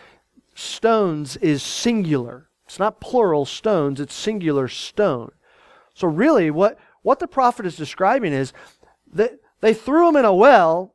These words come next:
and then put a large stone lid over the top of it. I mean, this is a grim picture. He's encased in an underground reservoir with the lid shut on it.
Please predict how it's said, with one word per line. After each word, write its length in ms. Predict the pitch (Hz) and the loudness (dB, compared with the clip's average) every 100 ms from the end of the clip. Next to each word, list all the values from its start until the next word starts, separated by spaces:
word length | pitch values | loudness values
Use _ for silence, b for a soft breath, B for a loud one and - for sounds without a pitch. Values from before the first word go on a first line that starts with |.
| _ | _
and 140 | 208 | -2
then 200 | 214 196 | 0 -2
put 300 | - - 311 | -6 0 0
a 120 | 254 185 | 2 2
large 500 | 190 226 240 233 175 | 4 4 4 0 -4
stone 540 | - - 247 240 233 | -12 -2 2 2 2
lid 580 | 180 190 254 214 151 147 | 4 4 6 4 4 0
over 240 | - 214 196 | 2 2 2
the 100 | 175 | -4
top 360 | - 190 175 | -2 0 0
of 140 | 160 120 | -2 -4
it. 320 | 117 _ - _ _ _ _ _ _ _ _ _ _ _ _ _ _ _ _ _ _ _ _ _ - | -8 _ -20 _ _ _ _ _ _ _ _ _ _ _ _ _ _ _ _ _ _ _ _ _ -10
I 40 | |
mean, 100 | 151 | -4
this 120 | 269 | -4
is 60 | 269 | -2
a 80 | 180 | -4
grim 480 | 135 151 185 196 165 | -2 0 0 0 -4
picture. 540 | 185 226 - 139 123 B B | -4 -4 -6 -10 -10 B B
He's 260 | 226 208 - | 0 0 -2
encased 760 | 190 165 - 247 233 147 - - | -4 -4 -6 -2 0 -2 -6 -6
in 160 | 170 | -2
an 160 | 156 165 | -2 -2
underground 840 | 214 226 233 190 196 190 170 147 151 | -2 0 0 0 0 0 -2 -4 2
reservoir 600 | 196 208 175 135 135 135 | 2 2 -2 -2 0 0
with 160 | 151 | 0
the 80 | 151 | 2
lid 460 | 151 156 185 151 135 | 2 2 2 0 -6
shut 300 | - 214 214 | -4 -4 -4
on 240 | 117 127 | -12 -14
it. 220 | - _ | -18 _